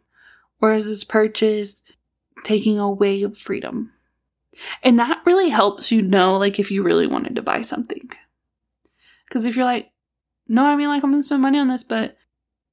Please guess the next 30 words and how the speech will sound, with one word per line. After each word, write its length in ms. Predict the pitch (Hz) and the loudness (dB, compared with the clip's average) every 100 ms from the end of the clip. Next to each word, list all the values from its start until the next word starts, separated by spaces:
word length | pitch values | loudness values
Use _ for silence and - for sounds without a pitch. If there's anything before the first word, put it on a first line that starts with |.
| - | 0
it 180 | 233 226 | 0 2
feels 260 | 247 220 | 0 0
good, 440 | - 254 226 196 - | 0 0 0 -6 -4
so 640 | 208 208 208 208 214 214 | 0 0 0 -2 -2 -2
I 160 | 208 214 | -2 -2
do 220 | 220 269 | 0 0
it." 300 | - - 226 - _ _ | -2 -6 -16 -20 _ _
And 120 | 220 | -2
if 80 | 208 | 0
you're 80 | 214 | -2
like, 180 | 214 - | -2 -6
"Ah, 220 | - 240 | -4 0
you 140 | 233 | 2
know, 100 | 233 | 2
I 160 | 226 226 | 2 2
don't 160 | 240 | 2
really 200 | 247 254 | 2 0
think 180 | 233 220 | 2 0
this 100 | 208 | 0
is 160 | 202 190 | -2 -2
worth 260 | 185 185 | 0 0
it 120 | - - | 0 -4
for 120 | - | -4
my 140 | - | -4
goals," 400 | - - 85 - | -2 -2 -2 -2
it 140 | - - | -6 -6
just, 300 | - - _ | -8 -10 _
you 160 | 214 208 | -6 -2
just 340 | 214 - - | -2 -2 -2
shift. 460 | - 269 - - | 0 0 -2 -8